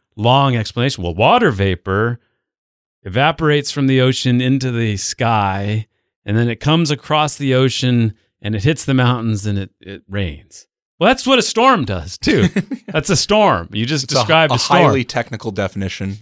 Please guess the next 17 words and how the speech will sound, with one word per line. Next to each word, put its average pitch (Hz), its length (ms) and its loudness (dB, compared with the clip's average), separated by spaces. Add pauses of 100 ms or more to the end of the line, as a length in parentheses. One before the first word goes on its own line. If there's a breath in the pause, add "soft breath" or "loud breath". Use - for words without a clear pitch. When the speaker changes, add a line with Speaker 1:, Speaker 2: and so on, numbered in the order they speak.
Speaker 2:
of 92 100 -12
a 90 60 -10
storm. - 320 -12 (160)
Speaker 1:
Yeah. 156 280 -2 (260)
And 143 120 2
they're 170 100 4
like, 160 200 2
"Well, 175 160 4
it 147 80 2
has 143 260 0
more 147 500 4 (520)
water 147 420 2
than 110 220 -2
the 113 160 0
Amazon." 107 680 -2
Well, 190 220 -8
that, 185 320 -4